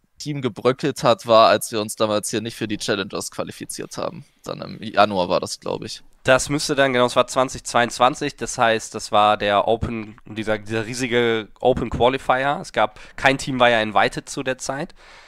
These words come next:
Speaker 2: Ähm, ich hab übrigens noch ein, äh, vielleicht kleine Zwischenwerbung in eigener Sache, ähm, zu der Zeit gibt's auch ein, äh, Video von mir auf meinem Kanal, ähm, rund um Ovation, wo auch, ähm, viel über diesen Open Qualifier gesprochen wurde. Wie weit seid ihr damals gekommen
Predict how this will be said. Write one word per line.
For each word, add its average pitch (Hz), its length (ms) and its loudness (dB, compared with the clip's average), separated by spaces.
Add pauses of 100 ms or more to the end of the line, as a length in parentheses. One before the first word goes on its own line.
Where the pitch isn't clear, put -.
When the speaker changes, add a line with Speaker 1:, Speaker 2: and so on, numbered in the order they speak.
(200)
Speaker 2:
Ähm, 117 400 2
ich 117 100 -4
hab 143 140 4
übrigens 135 280 -4
noch 123 140 -2
ein, 117 300 -6
äh, 101 80 -10
vielleicht 117 320 -6
kleine 107 420 -2 (140)
Zwischenwerbung 131 640 0
in 110 80 -4
eigener 120 320 0
Sache, 131 500 0
ähm, 113 440 0 (140)
zu - 200 -10
der 127 220 2 (180)
Zeit 139 560 0
gibt's - 240 -12
auch 113 200 -2
ein, 113 240 -6
äh, 104 200 -4
Video 127 260 -8
von 123 240 -6
mir 123 300 -4 (260)
auf - 160 -10
meinem 113 160 0
Kanal, 113 560 0 (300)
ähm, 110 460 -4
rund 139 260 2
um 131 120 -4
Ovation, 117 640 -4
wo 98 140 -8
auch, 107 300 0
ähm, 104 440 -6
viel 127 300 -10
über 110 160 -2
diesen 104 220 -8
Open 101 240 -4
Qualifier 110 480 -4
gesprochen 101 440 -10
wurde. 101 200 -6
Wie 120 80 -4
weit 160 160 4
seid 180 120 0
ihr 143 60 -10
damals 135 280 2
gekommen 196 360 -8